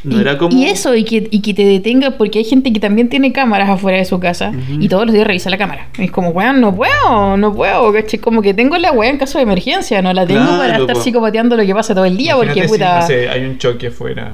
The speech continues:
Speaker 1: revisé la cámara, puede servir de ayuda, qué sé yo, para
Speaker 2: Claro,
Speaker 1: identificar, no sé,
Speaker 2: ¿cachai?
Speaker 1: patentes, rostros, qué sé yo.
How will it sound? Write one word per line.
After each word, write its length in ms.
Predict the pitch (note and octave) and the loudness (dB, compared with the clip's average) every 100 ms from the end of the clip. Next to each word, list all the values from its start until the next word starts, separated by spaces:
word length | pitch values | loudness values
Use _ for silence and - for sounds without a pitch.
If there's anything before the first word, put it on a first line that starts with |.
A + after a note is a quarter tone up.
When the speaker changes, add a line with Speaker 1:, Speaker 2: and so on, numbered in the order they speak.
| - - | -12 -10
Speaker 1:
revisé 320 | A2+ - A#2 | -10 -10 -10
la 140 | A#2+ | -8
cámara, 480 | C#3 D3 D3+ D3+ D3 | -6 -4 -2 -4 -4
puede 140 | C#3 B2+ | -6 -6
servir 320 | C3+ B2 B2 | -4 -2 -2
de 100 | B2+ | -2
ayuda, 680 | C#3 D#3 D#3 D3+ D3+ D3+ D3 | 0 2 2 0 -2 -4 -6
qué 80 | C#3+ | -8
sé 200 | - C#3+ | -8 -6
yo, 220 | D3 D3 | -4 -4
para 400 | D3 D4+ F4+ E4+ | 0 2 2 2
Speaker 2:
Claro, 80 | C4 | 2
Speaker 1:
identificar, 400 | A#3 G#3+ G3+ F#3+ | 2 4 4 2
no 60 | G#3 | 0
sé, 40 | |
Speaker 2:
¿cachai? 460 | G#3+ A#3+ A#3+ B3 B3+ - | 0 0 0 0 -4 -8
Speaker 1:
patentes, 500 | F3 G#2+ - G2 - - - | -10 -12 -14 -14 -14 -14 -12
rostros, 340 | A#2+ - - - - | -12 -12 -14 -14 -14
qué 100 | - | -12
sé 140 | A2+ | -12
yo. 80 | G2+ | -12